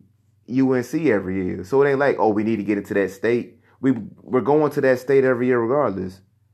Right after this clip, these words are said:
The game does nothing for us. Like, it's never a primetime game. Nobody gives a shit about that game but E C U fans. We should win it, you know, but fuck that game. Next, now, the next week,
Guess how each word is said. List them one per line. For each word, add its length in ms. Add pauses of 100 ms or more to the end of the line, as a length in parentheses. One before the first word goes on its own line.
(760)
The 60
game 280
does 220
nothing 320
for 360
us. 180 (680)
Like, 280
it's 160
never 340
a 60
primetime 600
game. 120
Nobody 260
gives 280
a 100
shit 320
about 360
that 100
game 300
but 160
E 120
C 140
U 200
fans. 520 (1900)
We 160
should 240
win 240
it, 200 (140)
you 240
know, 400
but 220
fuck 240
that 140
game. 360 (580)
Next, 360
now, 260
the 140
next 360
week, 440